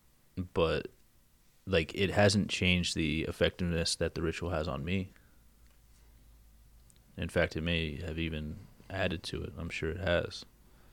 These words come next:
Like, I never wanted to, when I first started doing this with you and Tom, I never thought of it, "Oh, you know, this is gonna make us all confront our deepest fears." If I knew that,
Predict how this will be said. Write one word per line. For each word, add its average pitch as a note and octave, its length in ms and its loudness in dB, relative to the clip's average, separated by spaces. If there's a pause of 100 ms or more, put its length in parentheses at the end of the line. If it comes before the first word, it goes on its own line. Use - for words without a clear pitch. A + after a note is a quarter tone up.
(380)
Like, - 360 -4 (1900)
I A2 120 8
never B2+ 240 10
wanted G#2 400 4
to, F#2 480 -2
when G2+ 160 -4
I G#2 140 0
first C#3+ 300 6
started A#2+ 200 8
doing G#2+ 120 8
this F#2+ 120 4
with F#2 80 0
you F2 80 2
and D#2+ 80 -2
Tom, E2 260 0
I - 80 0
never F#2 160 2
thought F2+ 320 4
of E2 80 -2
it, E2 180 -2
"Oh, F2 220 2
you E2 140 -4
know, D#2+ 100 -2
this F2 160 -2
is F2+ 80 0
gonna F2 140 2
make E2+ 200 0
us - 120 -2
all F2 120 4
confront E2 380 -4
our D2+ 60 -2
deepest - 380 -6
fears." D#2 640 -4 (440)
If - 180 -6
I F2 100 0
knew G#2 320 4
that, D#2 400 0